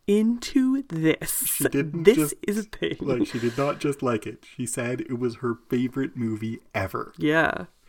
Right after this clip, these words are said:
Speaker 2: <laughs>
Speaker 1: Which,
Speaker 2: So
Speaker 1: all
Speaker 2: I
Speaker 1: right.
Speaker 2: didn't, I didn't like it quite that much.
Speaker 1: Yeah, like, that almost upped it in my affection just hearing her say that. I was
Speaker 2: Yeah.
Speaker 1: like, "Wow, she's seeing more than I'm seeing." <laughs>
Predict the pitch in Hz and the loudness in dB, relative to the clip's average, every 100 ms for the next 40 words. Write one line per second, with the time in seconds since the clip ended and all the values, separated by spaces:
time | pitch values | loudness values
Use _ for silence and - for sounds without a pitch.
0 | - - - - 240 - - - - - | -20 -2 0 4 4 4 2 -2 -6 -20
1 | - - - - - - 123 117 156 170 | -12 -4 -2 -4 0 6 6 6 6 4
2 | 131 131 131 156 143 127 120 110 135 110 | 2 -2 0 0 0 0 0 0 0 0
3 | 113 127 113 117 175 - 196 226 185 160 | 4 4 4 -2 -6 2 10 12 12 10
4 | 160 160 156 - 202 220 185 175 190 - | 8 6 4 6 8 10 10 8 6 0
5 | - - - - 190 - 190 - 175 165 | -6 -14 -14 2 2 4 6 6 6 4
6 | 165 - 214 - 180 175 165 - - 180 | 4 6 4 4 2 2 0 -6 -2 2
7 | 175 180 160 - 247 254 - 160 151 156 | 4 4 0 4 4 4 0 0 0 2
8 | - - - - 208 220 - 202 - 190 | 2 0 -8 -4 -2 0 0 -2 0 2
9 | 185 175 180 190 160 190 277 - 170 165 | 4 4 4 4 4 6 6 6 2 6
10 | - 190 - - - | 6 10 8 6 -2